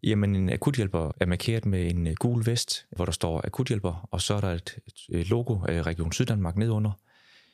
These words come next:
øh, som, øh, man, den vest kan man tage på, når man, øh, bliver kaldt. Både så, øh, de pårørende kan se, at det er en akuthjælper, og så man kan se, at de, eller så ambulancen kan se, at det er en akuthjælper,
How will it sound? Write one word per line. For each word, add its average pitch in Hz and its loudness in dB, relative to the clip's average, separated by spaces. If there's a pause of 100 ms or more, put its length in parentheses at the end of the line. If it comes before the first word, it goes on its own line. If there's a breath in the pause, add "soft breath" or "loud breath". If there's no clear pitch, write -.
(120)
øh, 85 0
som, 85 0
øh, 78 0
man, 80 -2 (580)
den 104 2
vest 101 0
kan - -2
man 85 0
tage - -2
på, 107 0
når 101 0
man, 85 -2
øh, 80 -6
bliver 80 -2
kaldt. 117 -2 (760 soft breath)
Både 110 2
så, 78 -2
øh, 78 -4
de 85 0
pårørende 107 0
kan 87 -2
se, 104 -2
at 87 0
det 87 0
er 78 0
en 80 -2
akuthjælper, 113 -2
og - -2
så 90 0
man 82 0
kan 82 0
se, 95 0
at - -2
de, - -4
eller 82 -2
så 80 2
ambulancen 95 0
kan 92 -2
se, 95 0
at 82 -2
det 85 0
er 82 2
en 80 0
akuthjælper, 87 -2